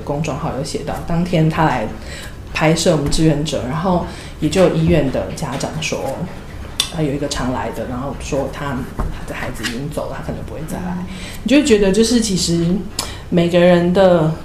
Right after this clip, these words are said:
Speaker 1: 大家人生里面都会有不同的高跟低，然后你有很多的挑战，反馈回来想自己其实拥有很多，那其实多余的你就是可以跟其他人分享。
Speaker 2: 别人分享。
Speaker 1: 你也可以把，你分享的不见得是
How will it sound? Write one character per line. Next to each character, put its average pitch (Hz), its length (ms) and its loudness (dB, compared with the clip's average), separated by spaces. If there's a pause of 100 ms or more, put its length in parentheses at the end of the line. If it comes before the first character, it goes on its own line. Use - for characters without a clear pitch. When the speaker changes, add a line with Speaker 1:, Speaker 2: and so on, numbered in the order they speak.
(140)
Speaker 1:
大 220 100 6
家 220 140 8
人 185 180 6
生 190 160 4
里 175 60 4
面 175 180 4
都 175 120 4
会 180 120 2
有 143 100 4
不 - 120 -2
同 156 200 -4 (100)
的 - 140 -8 (1040)
高 151 220 4
跟 147 280 -2
低， 147 180 -4
然 139 160 -4
后 156 200 0
你 151 100 0
有 156 80 2
很 165 180 -2
多 127 220 -2
的 131 220 -6 (260)
挑 123 200 -6
战， 127 260 -6 (180)
反 156 180 0
馈 202 180 4
回 190 160 2
来 139 180 -2
想 139 240 -6
自 175 100 -6
己 170 100 -2
其 135 140 -6
实 139 280 -6 (400)
拥 156 200 2
有 156 180 4
很 143 220 0
多， 123 340 -6 (140)
那 120 400 -4 (320)
其 160 140 -6
实 160 100 -2
多 160 220 4
余 135 80 2
的 127 100 -6
你 120 100 -4
就 - 100 -2
是 - 160 -4
可 147 100 -4
以 120 40 -6 (120)
跟 127 120 -6 (540)
其 175 140 0
他 165 140 4
人 160 160 0
分 160 60 0
享。 - 0 -
Speaker 2:
别 139 60 0
人 - 20 0
分 160 100 0
享。 - 120 -2 (380)
Speaker 1:
你 180 80 2
也 160 60 -2
可 180 60 0
以 165 60 2
把， - 280 -8
你 160 120 2
分 226 260 4
享 185 160 2
的 139 60 -2
不 139 120 -6
见 165 120 2
得 143 100 2
是 156 240 0